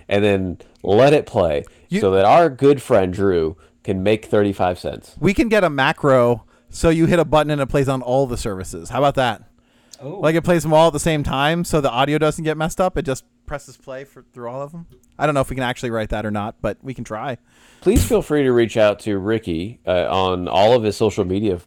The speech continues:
Speaker 1: platforms. Uh, he'll build you a macro, um, so that you too can help us, uh, fund our good friend and colleague Drew's, um, debilitating heroin addict, addiction.
Speaker 3: Who, uh, we also will, uh,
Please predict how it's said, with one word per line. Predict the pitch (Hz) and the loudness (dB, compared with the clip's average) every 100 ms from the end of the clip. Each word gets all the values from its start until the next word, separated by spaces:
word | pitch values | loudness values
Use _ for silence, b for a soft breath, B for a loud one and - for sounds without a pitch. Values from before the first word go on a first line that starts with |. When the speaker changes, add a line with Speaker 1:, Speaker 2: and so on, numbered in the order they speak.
| _ | _
Speaker 1:
platforms. | 92 78 - 78 71 80 - - | -4 -4 -4 -8 -10 -16 -14 -8
Uh, | 80 76 - - | -4 -4 -8 -6
he'll | 110 190 | -2 0
build | 127 143 135 | 4 2 4
you | 123 | 2
a | 101 | 2
macro, | 95 131 113 76 62 - b b b b | 0 -2 -2 -4 -4 -8 b b b b
um, | - 98 87 | -2 0 0
so | 82 107 | -2 -2
that | 98 | 0
you | 92 123 | -2 -4
too | 127 143 | -2 -4
can | 120 101 | -4 -4
help | 110 110 | -4 -2
us, | 87 76 - _ b b b - | -4 -4 -10 _ b b b -4
uh, | 90 82 | 0 0
fund | 80 - - 135 135 120 101 | -4 -14 -4 0 2 0 2
our | 98 101 | 2 2
good | 101 98 | 0 -2
friend | - 95 | -2 -2
and | 90 | -2
colleague | - 85 82 82 | -2 0 0 -2
Drew's, | 82 78 76 71 - _ _ | -6 -4 -4 -8 -14 _ _
um, | 80 78 73 65 - _ _ _ - _ _ 98 | -8 -6 -8 -12 -18 _ _ _ -20 _ _ -10
debilitating | 95 87 117 117 117 98 85 | -8 0 2 2 0 -2 -2
heroin | 95 87 78 76 | -2 -2 -2 -4
addict, | 73 60 - _ | -6 -8 -12 _
addiction. | 85 82 - 53 - b b b b b b b b b _ _ | -6 -6 -6 -14 -20 b b b b b b b b b _ _
Speaker 3:
Who, | 127 113 | -18 -14
uh, | 107 101 | -14 -12
we | 127 | -8
also | 139 180 - 139 113 104 | -6 -6 -6 -10 -10 -14
will, | 123 113 113 104 | -14 -12 -12 -12
uh, | 98 95 | -14 -14